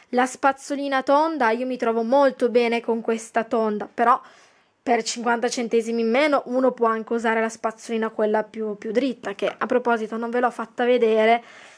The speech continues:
ma c'è, così vedo anche se ho detto il prezzo giusto, sì, vedete, un euro, queste qua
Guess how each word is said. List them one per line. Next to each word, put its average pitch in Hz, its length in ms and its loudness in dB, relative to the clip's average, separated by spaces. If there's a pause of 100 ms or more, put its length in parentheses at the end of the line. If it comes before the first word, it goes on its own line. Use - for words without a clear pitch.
(200)
ma 220 260 0
c'è, 214 520 0 (320)
così 214 220 -6
vedo 214 200 2
anche 214 180 -4
se 233 100 -4
ho 220 40 -2
detto 208 380 -2
il 208 160 -6
prezzo 214 440 -6
giusto, 214 640 -4
sì, 214 200 -8
vedete, 165 400 -4
un 202 160 -4
euro, 170 340 -6 (800)
queste 214 360 -6
qua - 220 -6